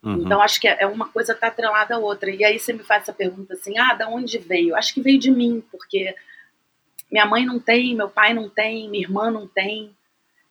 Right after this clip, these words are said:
Speaker 2: Eu não tenho, é, primos que tenham isso na veia, assim, no, na alma. Eu acho que é além de, de sangue, assim, é, é alma. Porque a arte,
Speaker 1: Uhum.
Speaker 2: realmente, acho que ela te escolhe, e é uma coisa de alma.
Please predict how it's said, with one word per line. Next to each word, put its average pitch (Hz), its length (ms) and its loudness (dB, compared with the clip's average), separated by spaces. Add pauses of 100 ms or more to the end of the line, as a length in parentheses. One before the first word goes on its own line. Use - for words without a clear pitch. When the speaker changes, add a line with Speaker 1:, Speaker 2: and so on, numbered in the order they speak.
(340)
Speaker 2:
Eu 196 140 0
não 202 160 -2
tenho, 202 560 -2 (180)
é, 175 120 -6
primos 214 580 -2
que - 140 -14
tenham 170 800 -4 (120)
isso 175 480 -8 (320)
na 170 200 -2
veia, 156 500 0
assim, 165 340 -8
no, 143 260 -4 (840)
na 160 260 2
alma. 151 640 2
Eu 156 80 -4
acho 175 220 -4
que 190 80 -4
é 190 40 4
além 180 380 0
de, 139 300 -2
de 139 160 -12
sangue, 147 440 0
assim, 139 280 -2
é, 135 260 -2
é - 20 -2
alma. 143 560 0 (600)
Porque 151 440 0
a - 180 2
arte, 165 360 2
Speaker 1:
Uhum. 175 60 -6
Speaker 2:
realmente, 160 420 0
acho - 160 -6
que 165 60 -6
ela 165 120 -4
te - 140 -8
escolhe, 131 720 -2
e 139 100 2
é 135 80 4
uma 143 180 0
coisa 151 280 -6
de 156 140 -2
alma. 131 420 0